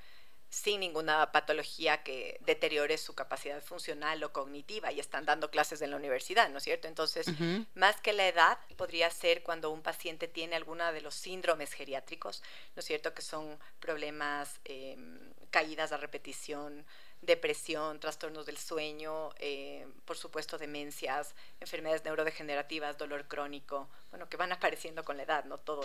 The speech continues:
Speaker 1: esto.
Speaker 2: Ujú.
Speaker 1: Entonces, la edad sería desde sesenta y cinco, si están preguntando una edad.
Speaker 2: Pero,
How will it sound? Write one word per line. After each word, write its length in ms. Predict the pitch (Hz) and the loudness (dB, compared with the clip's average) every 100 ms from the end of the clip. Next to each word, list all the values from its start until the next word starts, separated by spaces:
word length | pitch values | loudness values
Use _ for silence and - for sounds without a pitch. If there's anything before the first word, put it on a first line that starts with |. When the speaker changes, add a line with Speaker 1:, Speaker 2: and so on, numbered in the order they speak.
| - | -4
Speaker 1:
esto. 240 | - - - - | -8 -12 -12 -6
Speaker 2:
Ujú. 80 | 185 | -2
Speaker 1:
Entonces, 520 | 170 185 220 170 160 - - | 0 0 0 -4 -6 -10 -4
la 140 | 160 | 2
edad 240 | 160 214 247 | 10 12 10
sería 280 | 214 185 180 | 2 4 8
desde 360 | 165 175 175 180 | 12 10 8 0
sesenta 420 | 156 143 131 139 | -4 -8 -2 -2
y 80 | 139 | -2
cinco, 500 | - 147 160 302 302 | -8 -10 -6 -6 -6
si 280 | - 156 143 | -8 -6 -6
están 240 | - 147 | -6 -4
preguntando 500 | 156 147 143 139 139 | -4 -6 -6 -6 -6
una 140 | 135 | -10
edad. 200 | 123 - - - - - | -6 -6 -6 -12 -12 6
Speaker 2:
Pero, 500 | - 202 202 208 - | 10 12 12 10 8